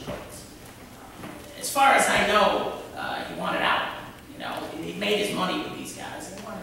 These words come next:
to be left alone. Well, they, they took that as some sort of disloyalty.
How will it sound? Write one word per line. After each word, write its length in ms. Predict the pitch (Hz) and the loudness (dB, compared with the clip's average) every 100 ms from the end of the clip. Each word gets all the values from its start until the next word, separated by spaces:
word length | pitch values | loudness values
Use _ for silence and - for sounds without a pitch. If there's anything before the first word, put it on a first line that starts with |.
| - | -10
to 60 | - | -12
be 80 | - | -12
left 220 | - - - | -12 -12 -10
alone. 220 | - - - - - - - - - | -10 -10 -12 -16 -18 -18 -16 -16 -14
Well, 120 | - | -12
they, 80 | 185 - | -10 -10
they 140 | 190 - | -8 -6
took 200 | - - | -6 -4
that 220 | - - | -2 -2
as 120 | - | 0
some 200 | - - | 0 -2
sort 260 | - - - | -4 -4 -6
of 140 | - | -6
disloyalty. 680 | - - - - - - - | -6 -6 -6 -4 -4 -4 -8